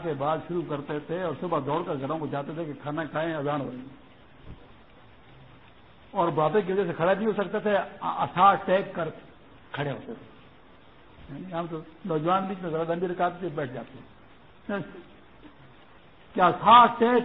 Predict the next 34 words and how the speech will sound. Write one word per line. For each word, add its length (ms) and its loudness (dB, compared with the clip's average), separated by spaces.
اس 120 -8
پر 100 4
ٹیک 320 0
لگا 380 2
کر 60 -4
کھڑے 160 -2
ہوتے 200 0
تھے 120 -2
کہ 80 -4
قیام 320 0
کا 80 -4
ثواب 340 -2
میں 140 -6
حاصل 280 -14
کریں۔ 220 -20
احیاء 260 2
علوم 220 -2
میں 100 -4
امام 200 2
غزالی 300 -2
رحمۃ 180 -2
اللہ 140 -2
علیہ 120 0
نے 140 -4
کئی 240 0
تابعین 480 -2
کے 60 -6
واقعات 440 -2
لکھے 240 -4
ہیں 180 -4
کہ 120 -2
رات 460 6
کو 160 -2
جب 140 0